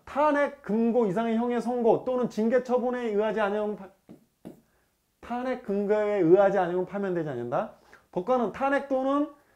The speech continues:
이제 요게 이제 그대로 지문인데, 여기 이제 금고 이상의 형의 선고에 의하지 아니하고는, 그러니까 십육 법행 기출문제에서 그냥 이렇게 나와가지고 이제 그대로 실현하는데, 탄핵 또는 금고 이상의 형의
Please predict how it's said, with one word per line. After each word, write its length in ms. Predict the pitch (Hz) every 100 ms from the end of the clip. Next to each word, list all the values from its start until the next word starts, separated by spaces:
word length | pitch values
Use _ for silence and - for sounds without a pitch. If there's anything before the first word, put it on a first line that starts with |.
| _ _ _ _ _ _ _ -
이제 140 | 170
요게 280 | 170 202 247
이제 160 | 190 180
그대로 400 | - 175 262 254
지문인데, 460 | 214 208 202 220
여기 200 | 147 165 180
이제 120 | 160
금고 360 | 165 202 226 233
이상의 380 | 190 226 220 202
형의 260 | 262 262
선고에 320 | 240 247 233
의하지 360 | 214 190 196 190
아니하고는, 480 | 156 170 156 131 101 - _ -
그러니까 280 | 156 - - _ _ _ _ -
십육 340 | - 269 285 -
법행 500 | 160 - 233 233 220
기출문제에서 720 | 185 233 226 214 208 202 -
그냥 220 | 185 196
이렇게 240 | 151 185 190
나와가지고 460 | 151 156 165 175
이제 300 | 147 156 - - - -
그대로 300 | 160 208 202
실현하는데, 760 | 196 240 220 208 165 196 - -
탄핵 300 | 254 269 269
또는 220 | 254 247
금고 300 | 214 214 233
이상의 260 | 196 214
형의 340 | 220 240 240